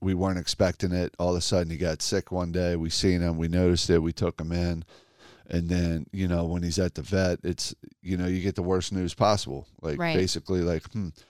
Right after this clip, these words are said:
Speaker 1: um, he's basically gonna die, and we don't know how long he's gonna live with you.
Speaker 2: He doesn't
Speaker 1: So
Speaker 2: have very much time.
Speaker 1: Right. So enjoy the time that you have with him. Here's this medicine that'll keep his heart from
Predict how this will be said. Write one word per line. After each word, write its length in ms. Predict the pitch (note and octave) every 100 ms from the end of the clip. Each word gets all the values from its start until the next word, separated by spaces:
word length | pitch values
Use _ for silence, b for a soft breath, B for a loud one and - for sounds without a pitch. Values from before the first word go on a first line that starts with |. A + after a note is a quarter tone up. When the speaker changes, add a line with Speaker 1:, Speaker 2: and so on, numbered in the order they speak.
| b b -
Speaker 1:
um, 480 | F2+ F2+ F2 E2 -
he's 180 | G2+ G2
basically 500 | G#2 G2+ - - G#2
gonna 220 | G2 G#2
die, 420 | F#2 F2+ D2+ D#2+ D#2+ - -
and 160 | F#2+ F2
we 100 | E2+
don't 200 | E2 C#2+
know 80 | D#2+
how 160 | D#2+
long 260 | D2 D2+ D#2
he's 160 | D2 C#2+
gonna 180 | C#2
live 240 | C#2 D2+ B1+
with 220 | C#2 -
you. 140 | - -
Speaker 2:
He 120 | -
doesn't 240 | F#3+ F#3+ G3
Speaker 1:
So 20 |
Speaker 2:
have 140 | F#3
very 180 | F3 F3+
much 280 | F#3 F3 -
time. 480 | E3 D#3 D#3 F3+ - _ _ -
Speaker 1:
Right. 260 | E2 C2 - B B
So 300 | B A2 G#2
enjoy 460 | - G2+ F#2 G#2+ G#2+
the 120 | G2
time 300 | - G#2 G2
that 100 | F#2+
you 80 | F2+
have 240 | G2 G#2
with 220 | F#2 F2 -
him. 220 | F2+ G2+ B B B
Here's 240 | - G#2+ F#2
this 200 | G2+ G#2
medicine 520 | G2 F#2 F2+ G#2 F#2+
that'll 220 | F#2 E2+
keep 220 | - G2+
his 140 | G2 F#2
heart 300 | G2 F#2 F2
from 380 | F2+ F2 E2